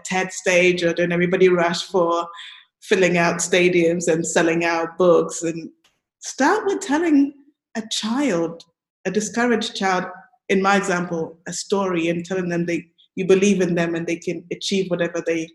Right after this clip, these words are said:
can, and sharing your story with the next person you see on the train, on the bus when we can finally go out. <laughs> And, and, and that really makes a difference, you know, and one,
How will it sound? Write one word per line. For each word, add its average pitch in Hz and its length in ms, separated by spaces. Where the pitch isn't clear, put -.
can, 165 260
and 165 160
sharing 190 440
your 175 120
story 175 420
with 165 120
the 165 80
next 170 280
person 160 360
you 160 100
see 165 260
on 151 120
the 156 80
train, 180 400
on 160 180
the 151 100
bus 170 280
when 160 140
we 156 200
can 156 120
finally 160 300
go 156 140
out. 160 200
<laughs> 277 1000
And, 240 240
and, 226 240
and 220 500
that 220 240
really 202 340
makes 175 260
a 160 60
difference, 170 600
you 165 100
know, 170 220
and 165 140
one, 190 260